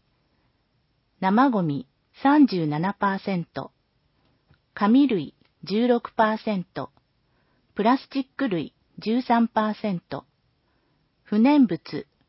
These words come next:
三パーセント、その他三十一パーセント。自宅で処理して減量へ。生ゴミ処理機。生ゴミ処理機は、日々の生活で出る生ゴミを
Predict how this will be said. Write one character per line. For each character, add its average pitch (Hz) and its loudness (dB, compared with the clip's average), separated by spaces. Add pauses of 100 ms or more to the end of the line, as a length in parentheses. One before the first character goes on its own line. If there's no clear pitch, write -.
(180)
三 214 0
パ 220 0
ー 214 -8
セ 208 -4
ン 180 -4
ト、 - -16 (760)
そ - -2
の 285 4
他 165 -2 (240)
三 294 4
十 175 -4
一 - -10
パ 208 -2
ー 202 -6
セ 202 -2
ン 165 -4
ト。 - -8 (1700)
自 185 -8
宅 294 0
で 302 2
処 302 -2
理 269 -2
し - -14
て 160 -6
減 170 -2
量 175 -2
へ。 147 -6 (580)
生 202 2
ゴ 262 4
ミ 240 6
処 214 -4
理 208 -4
機。 - -16 (1200)
生 214 2
ゴ 302 2
ミ 294 6
処 277 0
理 269 -2
機 180 -8
は、 160 -4 (180)
日 277 0
々 285 6
の 185 2
生 190 -4
活 208 -8
で 196 -4
出 196 -4
る 165 -2
生 165 -2
ゴ 185 -4
ミ 143 -4
を 135 -8